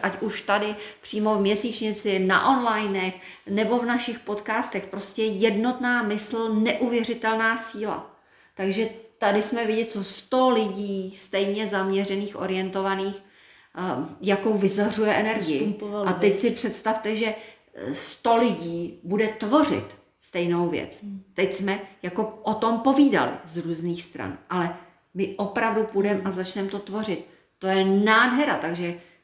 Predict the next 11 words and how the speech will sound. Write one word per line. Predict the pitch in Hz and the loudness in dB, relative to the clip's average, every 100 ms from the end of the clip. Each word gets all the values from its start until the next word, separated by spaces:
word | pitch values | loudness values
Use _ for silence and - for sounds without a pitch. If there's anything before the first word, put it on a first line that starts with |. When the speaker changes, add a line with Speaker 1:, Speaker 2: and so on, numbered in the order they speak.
| _ | _
Speaker 1:
kdo | 175 202 | -2 0
to | 208 220 | 0 2
máte | 220 220 220 202 - 160 | 2 2 0 -2 -4 -2
blízko | 165 220 302 - - 185 | 6 6 6 0 -4 -4
k | 165 | -2
Budějovicům, | 165 196 226 277 262 240 - 226 196 180 - - _ _ - | 0 0 4 4 2 0 -2 -2 0 0 -4 -20 _ _ -16
a | 120 151 160 156 156 | -6 -4 -2 -4 -6
k | 208 | -2
Rudolfovu | 208 208 294 311 - 285 226 | 0 4 6 6 2 -2 0
u | 196 | -2
Budějovic | 190 202 202 196 180 170 - - | -2 -2 0 0 0 -2 -4 -16